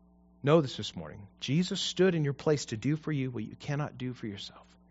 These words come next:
and what all of your religious law-keeping cannot accomplish for you. We see, third, in verses eleven through fourteen,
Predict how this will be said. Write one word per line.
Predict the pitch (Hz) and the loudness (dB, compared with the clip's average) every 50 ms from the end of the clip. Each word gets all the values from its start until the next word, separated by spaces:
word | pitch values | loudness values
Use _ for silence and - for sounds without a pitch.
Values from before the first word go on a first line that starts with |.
| _ _ - - - - - - | _ _ -20 -20 -20 -14 -6 -2
and | 135 135 | 0 4
what | 127 127 | 8 12
all | 147 165 190 214 | 12 12 12 12
of | 214 180 196 | 12 12 10
your | 202 202 202 | 8 8 8
religious | 185 170 170 180 185 196 175 180 190 180 - - | 8 8 10 12 12 10 10 8 4 2 4 6
law-keeping | 170 175 180 180 180 - - 104 90 - - 90 - - - - - - - - - - | 8 10 10 10 8 4 0 -6 -6 -6 -8 -12 -14 -16 -20 -20 -20 -20 -20 -20 -10 -4
cannot | - 135 127 131 131 135 | 0 4 6 8 8 8
accomplish | 135 - - 127 117 - 113 110 - - | 6 4 0 -4 -4 -4 -6 -8 -8 -10
for | - 85 92 95 | -10 -12 -12 -12
you. | 98 104 - - - - - - - - - _ - - - - - - - - - - - - _ - - - _ _ _ - - - _ _ - - - _ - - - | -12 -14 -16 -18 -20 -20 -20 -20 -20 -20 -20 _ -20 -20 -20 -20 -20 -20 -20 -20 -20 -20 -20 -20 _ -20 -20 -20 _ _ _ -20 -20 -20 _ _ -20 -20 -20 _ -20 -6 -2
We | 127 131 127 | 0 0 2
see, | - 139 139 127 | 4 2 2 2
third, | - - 143 127 110 113 135 139 - - - - _ - - - - - - - - - - - - - - - | 6 6 8 8 8 6 2 -2 -6 -16 -20 -20 _ -20 -20 -20 -20 -20 -20 -20 -20 -20 -20 -20 -20 -8 -2 0
in | 135 131 120 | 2 2 4
verses | 131 127 123 - 127 117 - - - | 4 4 4 2 -2 -4 -4 -2 2
eleven | 127 120 127 127 120 127 120 113 | 4 6 6 6 6 4 0 -2
through | - - 113 107 107 104 104 - - - - _ - - | -2 -2 -2 -2 -2 -2 -4 -8 -14 -20 -20 _ -16 -8
fourteen, | - 117 117 101 - - - 120 110 104 117 | -2 -2 -2 -2 -2 -2 -2 -2 -2 -2 -4